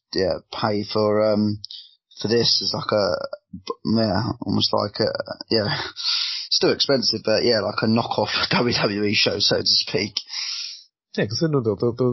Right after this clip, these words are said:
Speaker 2: the cheap, what did you say the cheapest prices were? Like thirty-seven pound last week, I think.
Speaker 1: I think they were, that's what we said,
Speaker 2: Yeah,
Speaker 1: yeah, the cheapest
Speaker 2: yeah.
Speaker 1: one, yeah.
Speaker 2: So, yeah, it's a lot of money, especially if you're thinking, "Am I gonna take my," if you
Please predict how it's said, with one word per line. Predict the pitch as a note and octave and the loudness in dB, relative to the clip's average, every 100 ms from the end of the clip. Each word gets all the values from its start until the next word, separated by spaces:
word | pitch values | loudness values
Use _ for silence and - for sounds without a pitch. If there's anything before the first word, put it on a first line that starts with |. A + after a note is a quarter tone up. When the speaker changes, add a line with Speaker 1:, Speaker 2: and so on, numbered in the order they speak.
| B2 | 0
Speaker 2:
the | |
cheap, | A#2 - | 0 -2
what | C3+ D#3+ | 0 -2
did | - D3 | -2 -4
you | - | 0
say | B2+ | 2
the | A2 | 2
cheapest | A2 - - | 0 -2 0
prices | G2+ F2+ G2 | 0 0 2
were? | F#2+ | 2
Like | F#2 - | 0 0
thirty-seven | A2+ G#2+ - G#2+ | -2 0 -2 -2
pound | G#2+ A#2+ B2+ | 0 2 2
last | B2+ A2+ - - | 2 0 -2 -2
week, | G2+ E2 - | -2 -2 -4
I | - | -4
think. | F#2 F#2 _ _ | -4 -4 _ _
Speaker 1:
I | |
think | B2 G2 | 0 2
they | F#2 | 2
were, | G2 | 2
that's | F#2+ - | 2 -2
what | F2+ | -2
we | F#2+ | 0
said, | - G#2 | 2 2
Speaker 2:
Yeah, | G#2+ | 2
Speaker 1:
yeah, | F#2+ | 0
the | |
cheapest | - G#2+ G#2+ G#2+ G#2+ G2+ | -2 0 2 2 0 0
Speaker 2:
yeah. | |
Speaker 1:
one, | G2 G2 | 0 0
yeah. | G2 G2+ G#2 - _ _ _ | 0 -2 -4 -10 _ _ _
Speaker 2:
So, | - - - _ - | -6 -4 -8 _ -6
yeah, | F#2+ F2 G2+ | -2 0 -2
it's | G#2+ | 0
a | B2+ | 0
lot | B2+ | 2
of | F2+ | 2
money, | F2+ F2+ E2+ - - _ _ | 2 2 0 -6 -20 _ _
especially | - A#2 - G#2 F#2 | -2 0 4 4 4
if | F#2 - - | 0 -6 -4
you're | F#2 | -2
thinking, | F#2+ F2 F#2 F2 - _ _ - | 0 0 0 -2 -8 _ _ -4
"Am | G#2+ F#2+ | -2 2
I | |
gonna | F#2+ F#2+ | 2 2
take | G#2 F2+ | 2 2
my," | F#2+ G2 | 0 0
if | G2 F#2+ | -6 -8
you | - | -12